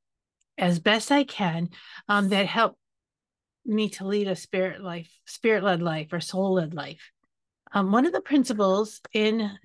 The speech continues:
spiritualism is kind of an affirmation, but more like a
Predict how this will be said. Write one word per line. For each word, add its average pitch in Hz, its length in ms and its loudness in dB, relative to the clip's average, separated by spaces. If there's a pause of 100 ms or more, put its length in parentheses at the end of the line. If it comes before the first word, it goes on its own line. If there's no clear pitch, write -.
spiritualism 190 840 0 (760)
is 190 520 -4
kind 349 280 -8
of 370 100 0
an 247 100 4
affirmation, 185 640 2
but 214 140 -2
more 359 280 0
like 262 220 2
a 156 260 -4